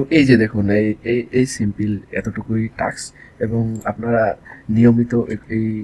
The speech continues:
দুটি করবেন। যে কয়েকদিন এই ক্যাম্পেইনটি আছে, সম্ভবত আপনার মে মাসের আপনার দশ তারিখের মধ্যেই ক্লোজ হয়ে যাবে। তো অবশ্যই এই কয়েকদিন আপনারা করে পয়েন্টগুলো কালেক্ট করে নেবেন। তো ভিডিওটি এই পর্যন্তই, এবং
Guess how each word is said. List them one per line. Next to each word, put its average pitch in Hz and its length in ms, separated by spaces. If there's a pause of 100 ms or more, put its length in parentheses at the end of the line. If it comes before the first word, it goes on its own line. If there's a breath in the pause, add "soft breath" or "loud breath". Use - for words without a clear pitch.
(260)
দুটি 113 240
করবেন। 107 260 (100)
যে 104 60 (100)
কয়েকদিন 101 360
এই 98 140
ক্যাম্পেইনটি 98 440 (100)
আছে, 139 200 (500 loud breath)
সম্ভবত 104 420 (160)
আপনার 110 280 (120)
মে 104 100 (140)
মাসের 117 400 (1200)
আপনার 104 180 (100)
দশ 104 100 (120)
তারিখের - 720
মধ্যেই 104 320
ক্লোজ 110 280
হয়ে 110 160
যাবে। 113 180 (520 loud breath)
তো 120 60 (160)
অবশ্যই 120 460 (120)
এই 107 140
কয়েকদিন 110 320 (100)
আপনারা 110 240 (100)
করে 110 160 (140)
পয়েন্টগুলো 104 460 (100)
কালেক্ট 98 320
করে 95 200
নেবেন। 87 220 (580 loud breath)
তো - 60 (100)
ভিডিওটি 123 360 (140)
এই 123 160
পর্যন্তই, 127 520 (120)
এবং 160 120